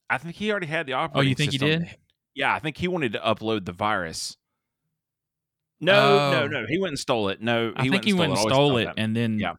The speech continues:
Speaker 2: uploaded that
Speaker 1: Uploaded
Speaker 2: virus from
Speaker 1: Milo.
Speaker 2: there.
Speaker 1: Yeah.
Speaker 2: Yeah.
Speaker 1: But, dude, that's the most, uh,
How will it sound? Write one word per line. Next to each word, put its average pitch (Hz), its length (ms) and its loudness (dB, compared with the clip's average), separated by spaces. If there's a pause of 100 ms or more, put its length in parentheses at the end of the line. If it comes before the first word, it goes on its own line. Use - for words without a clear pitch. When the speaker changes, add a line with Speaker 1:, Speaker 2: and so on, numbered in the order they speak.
(120)
Speaker 2:
uploaded 117 460 0
that 104 160 2
Speaker 1:
Uploaded - 20 -8
Speaker 2:
virus 113 220 4
from 101 60 -2 (200)
Speaker 1:
Milo. 87 100 0
Speaker 2:
there. - 280 -4 (500)
Speaker 1:
Yeah. 87 180 -2
Speaker 2:
Yeah. 78 120 -10 (840)
Speaker 1:
But, 113 140 -2 (440)
dude, 120 200 2
that's 147 260 2
the 113 100 2
most, 107 460 2
uh, 90 360 -2